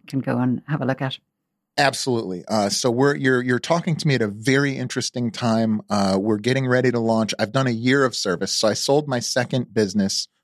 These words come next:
Speaker 2: uh, to my partner at the end of November of last year. So for the last twelve months, I've done absolutely no commerce. I've spent time with my family, I've done martial arts, and I've been on the phone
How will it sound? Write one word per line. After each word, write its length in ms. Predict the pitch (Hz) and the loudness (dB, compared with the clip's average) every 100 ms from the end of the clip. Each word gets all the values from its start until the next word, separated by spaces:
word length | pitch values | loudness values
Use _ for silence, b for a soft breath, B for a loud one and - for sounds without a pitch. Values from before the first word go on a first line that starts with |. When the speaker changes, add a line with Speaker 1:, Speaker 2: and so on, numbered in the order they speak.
| _ | _
Speaker 2:
uh, 200 | 98 95 | 0 0
to 140 | 92 104 | 0 -2
my 100 | 92 | -2
partner 480 | - 208 185 175 170 | 0 0 2 2 0
at 100 | 107 | -4
the 160 | 113 110 | -6 -2
end 220 | 135 139 | 0 2
of 280 | 127 113 - - | 0 0 -10 -6
November 440 | 120 110 113 110 92 | -2 0 2 2 0
of 120 | 95 | 0
last 400 | 95 95 - - | -2 -2 -4 -6
year. 220 | 69 58 _ _ - | -8 -10 _ _ -10
So 140 | - | -6
for 140 | 104 120 | -4 -2
the 80 | 110 | 0
last 360 | 135 226 - | -2 -2 -4
twelve 260 | - 139 127 | 0 0 0
months, 300 | 107 101 - | -4 -4 -4
I've 200 | 98 98 | -8 -6
done 340 | 107 98 92 - - | -2 0 -2 -4 -4
absolutely 680 | 120 160 139 165 147 139 127 | -2 -2 -2 0 0 0 -2
no 520 | 123 123 127 123 123 - | 0 2 4 2 0 -4
commerce. 540 | 101 92 80 - - - | -4 -4 -4 -6 -6 -4
I've 300 | 95 90 - B B | -4 -6 -10 B B
spent 240 | - 156 165 | -6 -2 0
time 220 | 170 156 | 2 0
with 80 | 147 | 2
my 140 | 143 | 0
family, 480 | 135 156 160 170 160 | 0 2 2 2 0
I've 400 | 90 95 90 - _ - | -2 -4 -4 -10 _ -2
done 160 | 113 | 0
martial 360 | 107 104 - 113 | 2 0 0 2
arts, 320 | 180 175 - | 0 -2 -6
and 100 | 113 | -6
I've 140 | 95 87 | -6 -2
been 140 | 139 | -2
on 120 | 147 | 0
the 60 | 151 | -2
phone 400 | - 110 110 101 | 0 0 0 -2